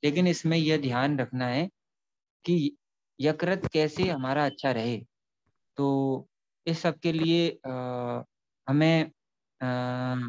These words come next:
अपनी जीवन शैली, आहार विहार समय पर हमें बिल्कुल लेने की कोशिश करना है।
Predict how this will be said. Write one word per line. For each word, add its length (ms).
अपनी 280
जीवन 360
शैली, 460
आहार 380
विहार 360
समय 280
पर 200
हमें 280
बिल्कुल 260
लेने 280
की 100
कोशिश 360
करना 280
है। 160